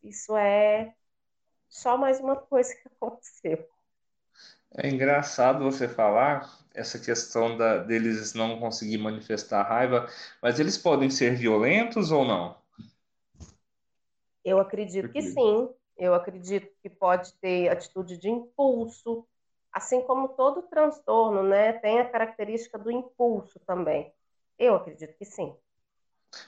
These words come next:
Speaker 2: Porque eu não sei se você lembra de um caso que aconteceu no cinema, de um cara que tinha essas características, mas eu não sei qual que foi o diagnóstico, não, não cheguei,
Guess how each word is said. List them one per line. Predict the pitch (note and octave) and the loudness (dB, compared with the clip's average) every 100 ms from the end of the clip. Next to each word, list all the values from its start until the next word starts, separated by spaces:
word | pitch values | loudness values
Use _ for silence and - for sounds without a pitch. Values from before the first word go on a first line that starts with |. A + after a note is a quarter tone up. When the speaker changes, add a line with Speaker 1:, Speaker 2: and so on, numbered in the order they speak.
| _ | _
Speaker 2:
Porque | C#3 C#3 | -6 -4
eu | |
não | C#3+ | -2
sei | D3 E3 | 0 -2
se | E3+ | -2
você | F3 E3+ | -2 0
lembra | C3+ B2 A#2+ | 0 2 0
de | B2 | 0
um | A#2 A2+ | -2 -2
caso | A#2 A2 G#2+ | 0 0 0
que | |
aconteceu | - A2+ A2 G#2+ - B2+ A#2 | -8 -8 -2 -2 0 -2 -2
no | A2 | -2
cinema, | - G#2+ A2+ C3+ A2 | -4 -2 0 0 -2
de | A2 | -4
um | A2 | -8
cara | - A2+ A#2 A2+ | 0 2 2 0
que | - B2 | -8 -14
tinha | - A#2+ | -8 -4
essas | A2+ - - | -4 -4 -4
características, | - B2+ B2+ B2 A2+ B2 - A2+ | 0 0 0 -2 -2 -4 -6 -6
mas | A2+ | -6
eu | A2+ A2+ | -2 -2
não | D3 | 0
sei | - F3+ | 0 -2
qual | F#3 F#3 | -2 -2
que | |
foi | F3+ | 0
o | E3+ | 0
diagnóstico, | E3+ F3 B2 F2+ - | 0 0 0 0 -4
não, | A2+ A#2+ B2 B2 | -8 -6 -4 -4
não | B2+ | -6
cheguei, | C#3 B2+ C3 | -2 -2 -2